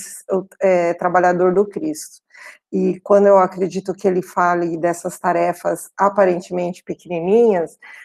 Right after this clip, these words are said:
é quando a gente, a, são, é o nosso dia a dia, a nossa rotina diária,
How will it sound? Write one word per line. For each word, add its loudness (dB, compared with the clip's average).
é -4
quando -2
a 4
gente, 0
a, 2
são, 0
é 4
o 4
nosso 2
dia 2
a 2
dia, 4
a 6
nossa -2
rotina 0
diária, 0